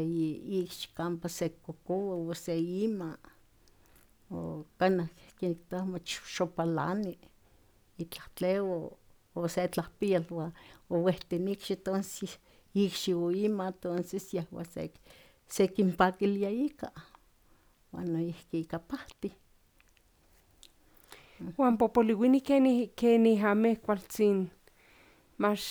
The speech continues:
Speaker 2: xochiyoj?
Speaker 1: Aha, kuipon ni xochiyoj color de rosa,
Speaker 2: Aha.
Speaker 1: ni xiuyo wiwiyaktzitzi.
Speaker 2: Ujú.
Speaker 1: Pero, pero nin amo, non amo mati mach, mach iktlalia i-,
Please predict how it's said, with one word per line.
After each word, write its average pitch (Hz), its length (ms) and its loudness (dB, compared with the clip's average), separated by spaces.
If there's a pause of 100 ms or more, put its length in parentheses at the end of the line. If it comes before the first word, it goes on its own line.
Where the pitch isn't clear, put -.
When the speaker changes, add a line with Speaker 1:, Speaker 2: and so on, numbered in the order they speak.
(720)
Speaker 2:
xochiyoj? 202 800 0 (180)
Speaker 1:
Aha, 226 460 2 (140)
kuipon 233 540 8
ni 220 380 8
xochiyoj 220 480 4
color 208 400 4
de 185 140 4
rosa, 233 580 2 (200)
Speaker 2:
Aha. 202 280 -2
Speaker 1:
ni 196 100 0
xiuyo 202 500 -6
wiwiyaktzitzi. 185 1160 -4 (440)
Speaker 2:
Ujú. 202 300 -4 (440)
Speaker 1:
Pero, 185 440 4 (540)
pero 190 260 4
nin 208 340 4
amo, 202 480 0 (560)
non 196 240 0
amo 196 300 -4
mati 190 400 -4
mach, 196 440 -6 (460)
mach 180 260 0
iktlalia 180 680 2
i-, 175 460 4